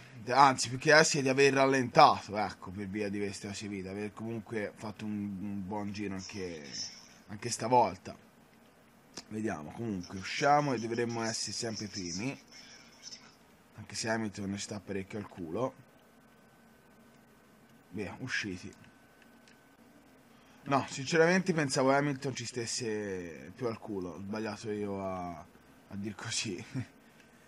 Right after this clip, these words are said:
Vabbè, per ora comunque un discreto distacco c'è. Vediamo un po' come andrà a finire la gara. Per ora sta andando decisamente bene.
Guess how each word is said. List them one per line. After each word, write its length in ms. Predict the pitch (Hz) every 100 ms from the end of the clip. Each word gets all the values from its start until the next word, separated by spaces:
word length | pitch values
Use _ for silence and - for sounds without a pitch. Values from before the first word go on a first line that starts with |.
| - -
Vabbè, 340 | 123 110 92 -
per 160 | 135
ora 200 | 147 117
comunque 340 | 104 120 107 107
un 340 | 101 104 101
discreto 560 | 104 110 117 113 113 113 110 90
distacco 580 | 98 110 - 131 127 98
c'è. 280 | - 98 - - - - - - - - - -
Vediamo 340 | 107 135 139
un 100 | 127
po' 160 | 147 131
come 220 | 135 127
andrà 400 | 123 120 123 127
a 40 |
finire 260 | 120 127 123
la 100 | 117
gara. 380 | 120 104 73 - - - - -
Per 120 | 107 127
ora 240 | 139 131
sta 240 | - -
andando 460 | 104 104 101 101 98 85 78 80
decisamente 640 | 98 104 101 95 90 104
bene. 440 | 90 62 64 65